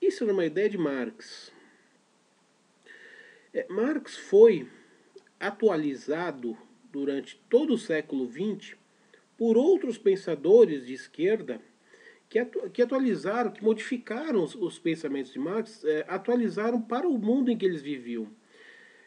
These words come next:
É, principalmente com a, a desgraça que foi, é, o, o comunismo da Rússia,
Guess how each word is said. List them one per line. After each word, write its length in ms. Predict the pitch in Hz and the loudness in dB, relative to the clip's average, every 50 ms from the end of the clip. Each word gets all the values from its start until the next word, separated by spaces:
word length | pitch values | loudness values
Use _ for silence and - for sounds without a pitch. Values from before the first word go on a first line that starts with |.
| _ _ - | _ _ -4
É, 320 | 156 151 151 151 151 147 151 165 _ _ _ _ _ _ _ _ _ _ _ _ _ _ _ _ _ _ _ | -2 0 2 2 0 -2 -4 -10 _ _ _ _ _ _ _ _ _ _ _ _ _ _ _ _ _ _ _
principalmente 800 | - 214 247 226 - - - 208 180 180 196 208 196 190 - 170 | -4 -2 -2 -2 -2 -2 -2 0 2 2 2 2 2 0 -4 -10
com 240 | - 175 170 170 165 | -4 -2 0 2 2
a, 420 | 151 143 135 131 131 131 127 - | 0 0 -2 -4 -6 -6 -8 -10
a 100 | - 147 | -10 -10
desgraça 640 | 139 131 127 131 131 143 143 160 175 175 170 - - | -10 -10 -10 -8 -6 -4 -4 -2 -4 -6 -6 -8 -14
que 120 | 123 - 127 | -12 -12 -14
foi, 420 | - - 143 151 147 135 123 127 - - | -10 -2 0 0 0 0 -2 -8 -12 -18
é, 420 | 233 - 127 123 123 120 120 117 - 67 | -16 -12 -8 -6 -4 -2 -2 -4 -6 -8
o, 800 | 65 64 65 78 104 123 90 95 113 113 113 135 143 135 135 127 | -12 -12 -12 -10 -8 -8 -8 -8 -10 -10 -8 -8 -8 -6 -6 -8
o 60 | 123 | -8
comunismo 600 | - - 135 143 143 143 143 143 131 120 117 123 | -8 -8 -6 -4 -4 -2 -2 -4 -4 -6 -8 -10
da 100 | 120 117 | -8 -8
Rússia, 480 | 110 117 160 220 247 240 - - - | -6 -4 -2 -2 -2 -4 -6 -10 -12